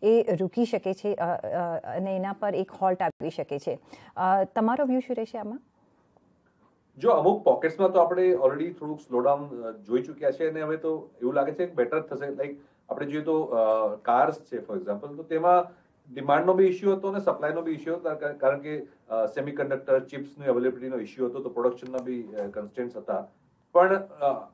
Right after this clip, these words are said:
Speaker 2: આપણું જે પ્રમાણેનું ડેમોગ્રાફિક છે, અ, અર્બન ઇકોનોમીમાં ખાસ કરીને જોબ creation હજી બી સારા છે. આઈ ટી સેક્ટરમાં, અ, બી પી ઓ સેક્ટરમાં, services સેક્ટરમાં. Services sector આપણે જોઈએ, ટુરિઝ-, travel and tourism છે, અ, રેસ્ટોરન્ટ, dining, આઉટ ડાઇનિંગ છે,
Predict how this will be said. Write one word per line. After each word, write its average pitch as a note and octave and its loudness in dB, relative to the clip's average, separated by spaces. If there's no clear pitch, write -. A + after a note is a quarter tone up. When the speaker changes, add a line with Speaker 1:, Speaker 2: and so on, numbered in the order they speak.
Speaker 2:
આપણું F3+ 4
જે F#3 2
પ્રમાણેનું F#3+ 0
ડેમોગ્રાફિક C#3 0
છે, C#3 -10
અ, A2 -6
અર્બન A#2+ 0
ઇકોનોમીમાં E3 0
ખાસ - -6
કરીને D3+ -6
જોબ A#2+ -4
creation C#3 -8
હજી A2 -6
બી C3 -10
સારા A#2 -4
છે. B2+ -6
આઈ F#2+ -6
ટી A#2+ -12
સેક્ટરમાં, A2 -8
અ, F#2+ -2
બી G#2 -8
પી G#2+ -8
ઓ A#2+ 2
સેક્ટરમાં, G#2+ -6
services G#2 -6
સેક્ટરમાં. G#2+ -8
Services B2+ -2
sector C#3 -4
આપણે B2+ 0
જોઈએ, A#2+ -2
ટુરિઝ-, A#2 -6
travel A2 0
and A#2+ -4
tourism A2+ -6
છે, A2+ -4
અ, - -18
રેસ્ટોરન્ટ, G#2+ -4
dining, A2 -2
આઉટ G#2+ -2
ડાઇનિંગ G#2+ -4
છે, A2 -4